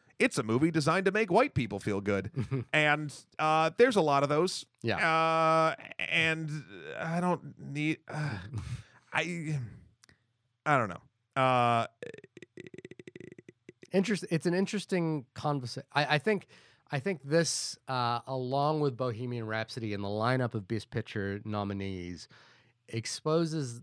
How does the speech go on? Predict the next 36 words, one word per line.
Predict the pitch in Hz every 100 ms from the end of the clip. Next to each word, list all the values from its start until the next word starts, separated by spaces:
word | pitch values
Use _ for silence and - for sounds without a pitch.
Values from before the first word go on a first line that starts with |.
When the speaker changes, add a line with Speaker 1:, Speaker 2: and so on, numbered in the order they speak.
| 127
Speaker 2:
the | 120
thing | 117 - 139 131 120 117 117 104
that | 110
I | 107
think | - 120 117
has | 120
been, | 101 113 107 107 104 101 95 - _ _ _ _ -
that | 170
I | 180
think, | 269 226
you | 190
know, | 156
really, | 156 226 180 131 -
I | 135
would | 139 -
say | 156 139
the | 110 127
Me | 156
Too | 165 170 143
movement | 131 110 110
has | 101 113 101
really | 127 127 120 98 _ -
been | 120 110 104 101 98 98 _ _
integral | 151 156 143 123 110
in | 113 104
doing, | 147 196 120
which | 117 117
is | 120
saying | - 151 147
that | 131 131
we | 131 143
do | 131 131 202
need | 190 156
to | 135
think | - 160 151
about | 120 113 117